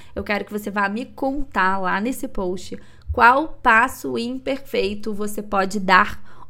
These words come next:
hoje. Então é isso, lindezas. Eu espero que vocês tenham curtido esse conteúdo. Eu tô com uma lista de novos temas, né? A partir dos próximos episódios eu vou começar a gravar coisas inéditas pra vocês, porque normalmente eu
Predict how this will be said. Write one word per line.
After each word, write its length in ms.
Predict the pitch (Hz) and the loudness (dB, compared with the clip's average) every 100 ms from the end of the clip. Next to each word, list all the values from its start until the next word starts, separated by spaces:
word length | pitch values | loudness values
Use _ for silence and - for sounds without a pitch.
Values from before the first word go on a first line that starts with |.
| - | 4
hoje. 760 | 220 214 208 175 175 185 160 - - - | 8 8 6 0 -4 -2 -4 -6 -14 -4
Então 260 | - 311 330 | 2 4 4
é 100 | 392 | 4
isso, 380 | 277 285 - 277 | 2 0 -2 -2
lindezas. 760 | 254 262 233 233 240 233 226 | 0 4 8 8 8 6 2
Eu 100 | 233 | 2
espero 360 | 247 - 220 220 | 0 0 -2 -2
que 100 | 226 | -4
vocês 200 | 226 208 | -4 -6
tenham 220 | 220 220 | -8 -8
curtido 680 | 220 214 - - 220 208 202 | -8 -8 -8 -6 -4 -2 -2
esse 240 | 208 208 | -2 -6
conteúdo. 1080 | - 208 214 214 220 208 180 175 170 196 226 - - - - | -12 -8 -8 -6 -4 -4 -4 -6 -4 -4 -6 -12 -20 -20 -4
Eu 100 | 202 | -2
tô 160 | 202 220 | -2 -2
com 80 | 226 | 4
uma 220 | 247 302 | 6 6
lista 580 | 262 262 311 349 370 330 | 4 0 0 0 0 0
de 120 | 269 | 2
novos 460 | 226 233 262 262 | 6 6 4 -4
temas, 720 | - 226 202 202 220 247 - - | 0 2 4 2 0 0 -2 0
né? 160 | 196 196 | 4 4
A 60 | |
partir 300 | 196 190 - | 4 2 2
dos 180 | 202 208 | 2 -2
próximos 520 | - 185 196 190 185 | 2 2 2 -4 -4
episódios 600 | 190 - 160 175 175 170 | -6 -4 0 4 4 2
eu 60 | 170 | -4
vou 120 | 175 | -4
começar 380 | 175 170 - 180 | -6 -8 0 2
a 100 | 175 | 2
gravar 640 | 185 208 180 185 202 208 - - - | 0 -2 4 6 6 2 -18 -20 -16
coisas 380 | - 214 208 185 | -2 -2 -2 -6
inéditas 1040 | 190 190 190 208 208 233 214 240 247 - - _ _ - | -6 -2 0 0 0 -2 0 0 0 -10 -20 _ _ -6
pra 140 | 196 | -4
vocês, 480 | 185 196 196 208 208 | -4 -4 -2 -2 -2
porque 260 | 214 214 | -6 -4
normalmente 540 | 185 190 190 190 196 | -2 0 0 -2 -2
eu 80 | 202 | -2